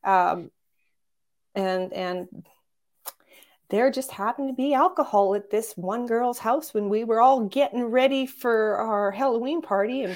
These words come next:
painting each other's faces and doing each other's hair. And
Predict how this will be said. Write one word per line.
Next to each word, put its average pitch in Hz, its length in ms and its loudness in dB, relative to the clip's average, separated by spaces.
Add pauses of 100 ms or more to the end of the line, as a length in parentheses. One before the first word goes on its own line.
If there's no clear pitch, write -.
painting 226 280 -8
each 226 160 -4
other's 226 340 0
faces 233 540 -2
and 202 100 -6
doing 220 240 -2
each 233 180 -10
other's 226 300 -2
hair. 220 420 0
And 196 200 -2